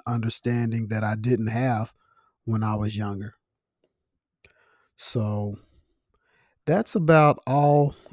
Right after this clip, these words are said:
I can think of. Is it anything you wanted to add, anything you wanted to ask me before we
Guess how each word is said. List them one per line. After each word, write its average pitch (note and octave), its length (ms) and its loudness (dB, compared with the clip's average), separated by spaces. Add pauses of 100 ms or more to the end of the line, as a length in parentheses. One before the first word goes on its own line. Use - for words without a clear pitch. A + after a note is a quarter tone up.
I C#3+ 160 0
can B2+ 220 0
think C3 300 0
of. C3+ 240 2
Is B2 120 0
it C3 100 4
anything E3+ 440 10
you E3 80 10
wanted D3 300 8
to A#2+ 200 4 (440)
add, C#3+ 480 6 (180)
anything C#3+ 380 4
you C#3+ 80 8
wanted C3 240 6
to - 160 -4
ask C#3+ 320 4
me D#3 180 8
before C#3 500 4
we C3 380 6